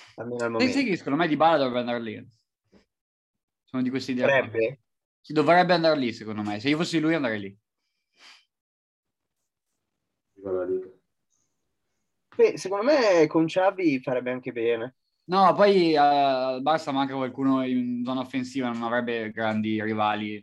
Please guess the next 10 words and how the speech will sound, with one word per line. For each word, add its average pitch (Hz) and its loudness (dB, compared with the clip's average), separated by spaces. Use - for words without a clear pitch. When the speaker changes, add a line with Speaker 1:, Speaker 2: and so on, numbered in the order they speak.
Speaker 2:
eh, 104 -14
cioè, 104 -14
sarebbe 101 -12
titolare 107 -6
inamovibile, 107 -8
secondo 104 -14
me. 104 -14
Speaker 1:
Sì, - -10
Speaker 2:
E 139 -4
Speaker 1:
però 139 2